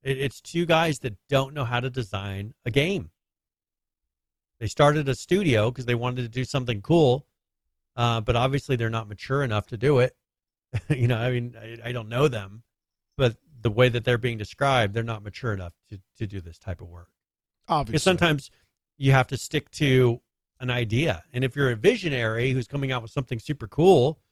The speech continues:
Speaker 1: uh, you just look at, uh, when Apple was first for-, formed and Steve Jobs, he would say, "I know better than what the public knows. I, you know, I,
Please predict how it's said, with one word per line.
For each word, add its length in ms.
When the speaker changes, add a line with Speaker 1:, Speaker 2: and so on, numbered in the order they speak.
Speaker 1:
uh, 200
you 80
just 200
look 200
at, 200
uh, 80
when 420
Apple 340
was 160
first 380
for-, 420
formed 300
and 120
Steve 280
Jobs, 600
he 140
would 180
say, 340
"I 220
know 160
better 500
than 460
what 260
the 80
public 340
knows. 440
I, 180
you 120
know, 100
I, 260